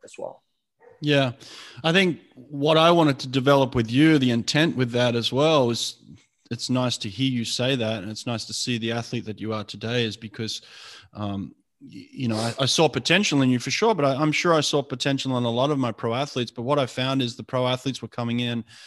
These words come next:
Speaker 2: and they were trying to take from the program. "What can I, what can I take? What can I take?"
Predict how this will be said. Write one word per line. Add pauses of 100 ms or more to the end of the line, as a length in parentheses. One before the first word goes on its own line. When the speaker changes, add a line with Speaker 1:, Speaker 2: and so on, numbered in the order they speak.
(300)
Speaker 2:
and
they
were
trying
to
take
from
the
program. (420)
"What
can
I,
what
can
I
take?
What
can
I
take?"